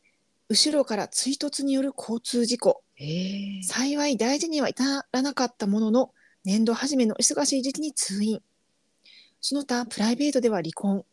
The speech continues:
Speaker 1: 前の年から自律神経失調症になっていたため、しんどい日々でした。
Speaker 2: へー。
Speaker 1: 仕事では初めて挑戦する案件を任され、プレッシャーを感じる中、上司に対する不信感でストレスマックス。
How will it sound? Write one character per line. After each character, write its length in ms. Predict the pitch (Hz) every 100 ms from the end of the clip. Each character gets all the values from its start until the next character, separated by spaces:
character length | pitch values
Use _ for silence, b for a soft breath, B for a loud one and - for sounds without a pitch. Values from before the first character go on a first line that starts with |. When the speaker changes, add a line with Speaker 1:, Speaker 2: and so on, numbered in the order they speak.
| _ _ _ _ _ _ _ _
Speaker 1:
前 200 | 208 247
の 100 | 302
年 180 | 330 320
か 140 | -
ら 160 | 269 285
自 140 | 262
律 220 | 202 233 269
神 220 | 330 330
経 140 | 269
失 180 | 226 -
調 180 | - 262
症 200 | 262 262
に 80 | 233
な 100 | 214
っ 40 |
て 120 | -
い 60 | 254
た 80 | 233
た 120 | 226
め、 220 | 240 269
し 180 | - 202
ん 20 |
ど 140 | 185 226
い 20 |
日 120 | 214
々 60 | 208
で 100 | 208
し 80 | -
た。 200 | 180 - _ _
Speaker 2:
へ 60 | 135
ー。 880 | 127 117 120 120 120 123 127 - _ _ _ _ _ -
Speaker 1:
仕 120 | -
事 200 | 294 320
で 140 | 311
は 240 | 262 269 269
初 220 | - 208
め 100 | 320
て 80 | 330
挑 220 | 254 226
戦 200 | 214 226
す 120 | 214 220
る 120 | -
案 200 | 220 233
件 200 | 202 254
を 40 | 196
任 240 | 185 202
さ 100 | 208
れ、 180 | 185 -
プ 80 | 196
レ 60 | 233
ッ 40 |
シ 200 | 226 -
ャ 40 | 240
ー 20 |
を 80 | 233
感 240 | - 262
じ 100 | 262
る 100 | 254
中、 300 | 262 - 220 _ b b b
上 180 | - 233
司 140 | 226
に 100 | 196
対 220 | 180 220 254
す 100 | 269
る 120 | 220
不 60 |
信 220 | - 294 294
感 200 | 247 214
で 80 |
ス 80 | 202
ト 80 | -
レ 100 | 294
ス 140 | 269
マ 80 | 220
ッ 40 | 311
ク 140 | -
ス。 180 | -